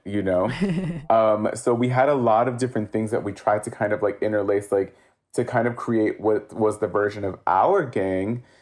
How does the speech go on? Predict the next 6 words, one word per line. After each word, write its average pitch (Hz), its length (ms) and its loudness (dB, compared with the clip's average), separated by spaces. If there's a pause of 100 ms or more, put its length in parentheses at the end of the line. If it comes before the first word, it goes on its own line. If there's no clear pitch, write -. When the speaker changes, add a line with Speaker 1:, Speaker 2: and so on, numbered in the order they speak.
(240)
Speaker 1:
Um, 101 600 2 (600)
and, 120 460 2
but - 440 0 (140)
I 135 120 4
think 165 200 -2
that, 190 280 2